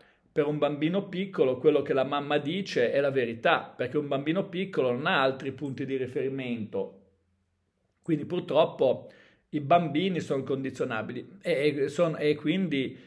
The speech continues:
eh, lì diventa poi un ternallotto, diciamo, no? Se escono dalle manipolazioni, ne subiranno comunque le conseguenze pesantemente.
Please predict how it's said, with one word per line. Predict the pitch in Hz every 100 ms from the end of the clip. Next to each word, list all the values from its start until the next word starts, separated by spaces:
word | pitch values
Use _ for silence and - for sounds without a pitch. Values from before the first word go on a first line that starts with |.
| - _
eh, | 143 135 131
lì | 139 156 190
diventa | 139 127 151 175 131
poi | 104 151 156 151 139
un | 123 123
ternallotto, | 147 139 127 127 180 151 - 127
diciamo, | 127 117 151 120 117 113
no? | 123 135 127 120
Se | 127 139
escono | 143 147 131
dalle | 131 127
manipolazioni, | 131 127 123 143 123 - 135 120 107 107
ne | 117
subiranno | 117 143 131 123 143 151 131
comunque | 127 135 151 131
le |
conseguenze | 123 127 - 120 143 143 139
pesantemente. | - 120 117 117 120 156 143 107 - 78 -